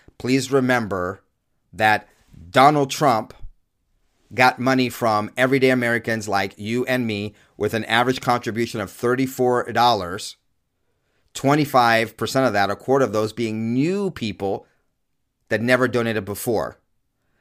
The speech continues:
And compare that to, uh, the Ron DeSantis and Mike Pence, uh, war chest,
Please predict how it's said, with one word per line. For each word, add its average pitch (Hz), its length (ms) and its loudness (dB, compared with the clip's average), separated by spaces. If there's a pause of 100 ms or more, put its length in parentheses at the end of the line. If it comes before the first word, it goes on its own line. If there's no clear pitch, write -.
(140)
And 113 160 -4
compare 135 400 2
that 120 340 4
to, 107 420 -6 (760)
uh, 101 280 2
the 101 180 -4
Ron 117 260 2
DeSantis 113 440 -4
and 104 140 -4
Mike 107 280 -4
Pence, 113 420 -6 (440)
uh, 87 280 -2
war 113 640 -2 (160)
chest, - 540 -2